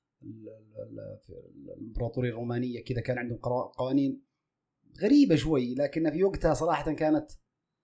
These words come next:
يعني، مناسبة. يعني، مثلًا كانوا يشت-،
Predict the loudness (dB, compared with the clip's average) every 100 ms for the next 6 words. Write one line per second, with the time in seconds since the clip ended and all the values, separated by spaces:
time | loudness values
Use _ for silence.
0 | _ _ -8 -6 -4 4 4 6 2 -2
1 | -12 -18 -14 0 4 6 6 4 -2 -8
2 | _ _ -2 0 2 0 -2 -2 -2 -2
3 | -4 -6 -10